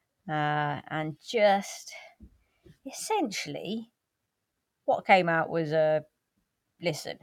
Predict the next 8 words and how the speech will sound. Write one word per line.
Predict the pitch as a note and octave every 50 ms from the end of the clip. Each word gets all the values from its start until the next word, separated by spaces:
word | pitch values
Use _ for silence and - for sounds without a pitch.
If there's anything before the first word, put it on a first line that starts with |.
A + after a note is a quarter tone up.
| _ _ _ _ _ _ - _ _ _ _ _ _ _ _ _ _ _ _ -
don't | G3 F3 - -
tell | - D#3 D3 - -
me. | - - _ _ _ _ _ _ _ _ _ _ _ _
Go | F#3+ G3
to | G3+ G3
Ibiza, | F#3+ F#3 F3+ D#3+ E3+ D#3+ D3 D3 - E3+ D#3+ D#3 D3+ D3+ C#3 - _ _ _ _ _ _ _ _ _ _ _ _ _ _ _ _ _ _ _
have | - - F3+ F3+ E3
fun. | - E3+ D#3+ D#3 D#3 D3 D3 C#3 C3